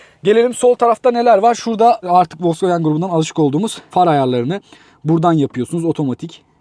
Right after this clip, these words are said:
veya buradan değiştirebiliyorsunuz tuşlarla modlarını.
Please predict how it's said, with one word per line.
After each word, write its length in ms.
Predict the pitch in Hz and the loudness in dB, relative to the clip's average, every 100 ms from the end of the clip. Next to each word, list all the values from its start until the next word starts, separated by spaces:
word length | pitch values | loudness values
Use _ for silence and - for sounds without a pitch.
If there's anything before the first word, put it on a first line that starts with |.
| - | -8
veya 360 | 120 113 135 _ | -6 -4 -8 _
buradan 320 | 139 120 117 147 _ _ _ - | -10 -8 -10 -12 _ _ _ -4
değiştirebiliyorsunuz 840 | 139 123 - 147 151 135 123 110 - | -4 -2 -4 -2 -2 -2 -4 -14 -14
tuşlarla 520 | 117 - 113 123 180 _ _ | -16 -10 -6 -4 -6 _ _
modlarını. 600 | - 139 123 123 120 175 | -8 -6 -4 -4 -4 -6